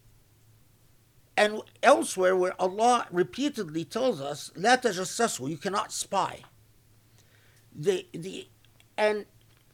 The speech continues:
as we will see, homes back then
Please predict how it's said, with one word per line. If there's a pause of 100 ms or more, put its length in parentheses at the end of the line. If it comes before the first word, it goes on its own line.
as
we
will
see, (320)
homes (880)
back
then